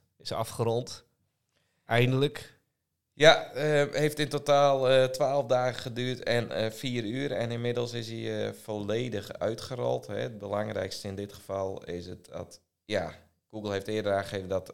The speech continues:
Speaker 2: reguliere update is en ontworpen om relevantere en aantrekkelijkere content voor zoekers van alle soorten websites beter te tonen.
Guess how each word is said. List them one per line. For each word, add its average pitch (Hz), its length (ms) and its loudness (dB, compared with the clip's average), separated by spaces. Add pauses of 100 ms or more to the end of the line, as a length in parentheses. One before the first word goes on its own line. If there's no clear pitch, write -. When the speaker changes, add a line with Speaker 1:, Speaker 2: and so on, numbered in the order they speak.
(120)
Speaker 2:
reguliere 101 760 -4
update 113 440 -2
is 113 180 -8
en 95 220 -8
ontworpen 101 520 -4
om 90 180 -6
relevantere 101 720 -4
en - 360 -8
aantrekkelijkere 90 1080 -10 (180)
content 113 520 -2
voor - 180 -8
zoekers 104 400 -6
van - 160 -12
alle 101 220 -2
soorten 90 380 -8
websites 85 600 -8
beter 98 360 -2
te - 160 -12
tonen. 120 460 0